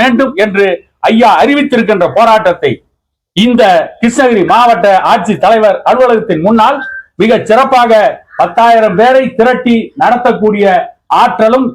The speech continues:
திறமையும் உங்களுக்கு இருக்கிறது. அவர்களை திரட்டி இந்த ஆர்ப்பாட்டத்தை நீங்கள் சிறப்பாக நடத்த முடியும். நீங்கள்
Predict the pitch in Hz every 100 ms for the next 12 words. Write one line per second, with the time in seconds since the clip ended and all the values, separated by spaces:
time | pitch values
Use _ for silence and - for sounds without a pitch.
0 | - 226 254 240 254 262 165 226 226 214
1 | 196 165 262 226 233 208 202 185 - _
2 | - 185 214 196 175 190 262 247 277 277
3 | - 196 170 196 240 226 226 190 254 294
4 | - _ - 175 202 180 131 220 262 247
5 | 247 208 185 247 247 220 226 269 311 -
6 | _ - 185 202 165